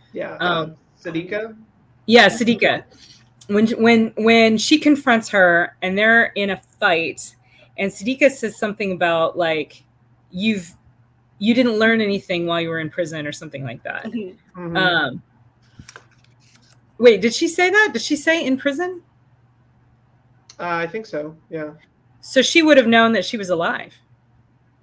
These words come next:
Speaker 1: Huh.
Speaker 3: I don't remember that.
Speaker 1: I'd have to go back and rewatch
Speaker 2: I'd
Speaker 1: it.
Speaker 2: have to go back and watch the actual verbiage.
Speaker 1: Mm-hmm.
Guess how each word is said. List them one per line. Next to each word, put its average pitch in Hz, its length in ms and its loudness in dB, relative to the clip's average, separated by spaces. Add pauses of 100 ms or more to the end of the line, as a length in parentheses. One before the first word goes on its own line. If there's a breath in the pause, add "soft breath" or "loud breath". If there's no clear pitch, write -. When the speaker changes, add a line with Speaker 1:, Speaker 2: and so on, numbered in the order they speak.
(1500)
Speaker 1:
Huh. 269 300 -6 (420)
Speaker 3:
I 240 200 -14 (100)
don't 254 240 -8
remember 220 380 -8
that. 151 240 -18 (1040)
Speaker 1:
I'd 196 100 -2
have 226 120 -4
to 233 40 -18
go 226 100 -4
back 214 180 -8
and 202 80 -12
rewatch 190 280 -4
Speaker 2:
I'd 233 100 8
Speaker 1:
it. 254 40 6
Speaker 2:
have 269 140 8
to 311 60 0
go 285 80 2
back 254 220 8
and 226 120 -2
watch 202 220 4
the 196 120 0
actual 180 340 0
verbiage. 156 580 -4 (360)
Speaker 1:
Mm-hmm. 160 400 -8